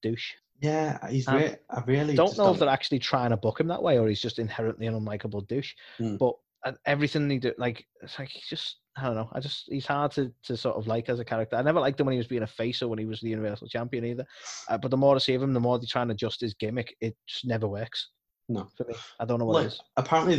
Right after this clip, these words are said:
Speaker 2: they're meant to have turned him back face again as well, which I don't get. But
Speaker 1: When?
Speaker 2: to be honest, <laughs> to be honest, he's got more fucking turns than the Big Show, this guy. But, um, I, I felt like Keith Lee was a bit of a dick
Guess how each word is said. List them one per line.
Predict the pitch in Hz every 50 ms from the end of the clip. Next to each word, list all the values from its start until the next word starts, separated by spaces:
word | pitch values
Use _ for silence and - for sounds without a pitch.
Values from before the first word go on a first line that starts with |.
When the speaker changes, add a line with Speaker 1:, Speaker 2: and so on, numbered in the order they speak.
| 117 123
Speaker 2:
they're | 120 113 107 -
meant | 117 117 110 -
to | 113
have | 104 -
turned | - 113 107 104 101
him | 98
back | 98 98 - -
face | - 104 104 110 - 127
again | 123 131 120
as | 113 110
well, | 117 113 113
which | 117 117 -
I | 104
don't | 110 110 107 -
get. | 117 101 95 - _ -
But | 117 107 104 - -
Speaker 1:
When? | 202 214 240 277 294 277 - -
Speaker 2:
to | 131
be | 123 147
honest, | 151 160 - 196 - - - - -
<laughs> | 147 139 - - - - -
to | - 139
be | 151
honest, | 165 185 185 131 - - - - - - -
he's | 127 131 -
got | 170 185
more | 190 165 131 -
fucking | 127 120 - 117 104 98
turns | - - 107 101 101 101
than | 104 101
the | 95
Big | 104 101 -
Show, | - 147 143
this | 139 139 -
guy. | - 107 101 - - - - - - _ -
But, | 160 135 110 - - - _ _ _ _ _ - -
um, | 139 139 127 127 123 123 113 - - - - - -
I, | - 143 139 - -
I | 143 143
felt | - 185 180 -
like | 190 180 151 - - -
Keith | - - 139 131 - -
Lee | 107 117 131 143 - - - _ -
was | 139 143 147 147
a | 139
bit | 151 151
of | 151 143
a | 139
dick | - - 147 147 143 - -